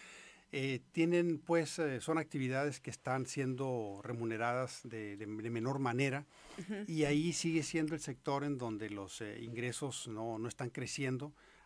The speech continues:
Speaker 1: al, al ritmo que uno quisiera. Y, y, y luego, pues, eh, si
Speaker 2: Ujú.
Speaker 1: podemos observar cuánto venía aumentando el salario mínimo, porque es un tema que
Speaker 2: Ok.
Speaker 1: va, que va paralelo.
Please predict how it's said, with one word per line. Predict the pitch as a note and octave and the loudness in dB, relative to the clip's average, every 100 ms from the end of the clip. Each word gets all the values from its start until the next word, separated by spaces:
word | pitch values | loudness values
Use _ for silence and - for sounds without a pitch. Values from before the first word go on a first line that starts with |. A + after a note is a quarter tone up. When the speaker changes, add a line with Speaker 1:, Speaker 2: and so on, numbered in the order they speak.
| - | -8
Speaker 1:
al, | A2 A#2 | -4 -2
al | B2 | -4
ritmo | B2 C3+ B2+ | -2 -2 -2
que | C3 | -4
uno | B2+ | -4
quisiera. | B2 A#2+ G3+ D#3 - - - - - - | -6 -2 0 0 -2 -14 -20 -20 -14 -4
Y, | D#3+ D#3+ E3+ | -2 -2 -4
y, | D#3+ E3+ | -4 0
y | E3+ | 2
luego, | F3+ A3 B3 A3 | 4 4 2 0
pues, | - G3+ G#3+ - | 0 0 0 0
eh, | F3 C#3 A#2+ | 2 2 0
si | A3 - | 2 4
Speaker 2:
Ujú. | |
Speaker 1:
podemos | - - G3+ | 6 6 4
observar | F#3 E3 D3+ D3+ B2 - C3+ - - _ - - | 2 2 4 4 2 -6 -20 -20 -20 _ -20 0
cuánto | F3 G#3 - G#3 | 4 4 4 2
venía | F#3+ F#3 | 4 4
aumentando | F3 D3 - D3+ | 4 2 4 4
el | D3+ | 2
salario | C3 A#2 B2+ | 0 0 0
mínimo, | B2+ C#3+ D3 A#2+ | 4 6 6 4
porque | - - B2 | -4 -10 -4
es | - | 0
un | D#3+ | 2
tema | E3 D3 E3+ | 4 4 4
que | G3 | 4
Speaker 2:
Ok. | - | 4
Speaker 1:
va, | A#2 B2 B2+ B2+ - | 4 4 2 0 -6
que | G#2+ | -10
va | G2+ | -8
paralelo. | - B2+ C3+ C#3 B2 A#2+ | -2 0 2 0 -2 -4